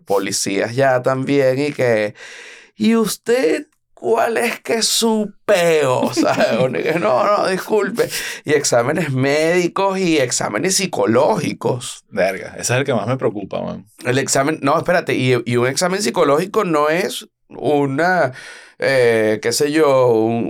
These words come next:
Speaker 1: unas preguntas que, no, es una entrevista con una psicóloga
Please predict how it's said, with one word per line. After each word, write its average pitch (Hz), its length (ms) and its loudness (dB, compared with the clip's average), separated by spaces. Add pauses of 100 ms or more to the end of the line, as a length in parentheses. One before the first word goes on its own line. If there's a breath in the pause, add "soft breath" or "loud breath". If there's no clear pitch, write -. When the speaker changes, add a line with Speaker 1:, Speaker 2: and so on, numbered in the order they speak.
Speaker 1:
unas 135 220 -2
preguntas 135 640 0
que, 123 320 0
no, 110 340 0 (300 loud breath)
es 101 100 -4
una 127 180 0
entrevista 143 560 -2
con 139 120 0
una 156 180 0
psicóloga 123 1000 2